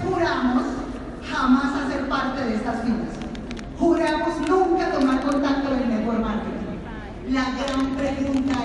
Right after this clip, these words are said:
es, ¿por qué hemos cambiado de opinión? La gran pregunta es, ¿por qué hoy hacemos parte de esta tendencia en el mundo de los negocios?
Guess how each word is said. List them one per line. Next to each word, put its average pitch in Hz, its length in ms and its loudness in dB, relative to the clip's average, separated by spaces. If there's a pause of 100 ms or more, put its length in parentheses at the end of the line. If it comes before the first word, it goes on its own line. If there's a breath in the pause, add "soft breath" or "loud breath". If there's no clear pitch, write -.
es, 220 160 0 (420)
¿por 247 220 2 (140)
qué 262 520 0
hemos 247 380 0 (120)
cambiado 220 520 0
de 226 60 0
opinión? 254 800 -2 (580)
La 254 140 0 (120)
gran 269 220 -2
pregunta 285 560 -2 (220)
es, 196 520 -4
¿por 254 160 2 (160)
qué 269 160 2
hoy 277 240 0
hacemos 294 520 -2
parte 277 520 -2
de 220 100 2
esta 220 200 -2
tendencia 247 640 0
en 226 100 -2
el 220 60 0
mundo 254 260 4
de 269 60 0
los - 160 0
negocios? 233 560 0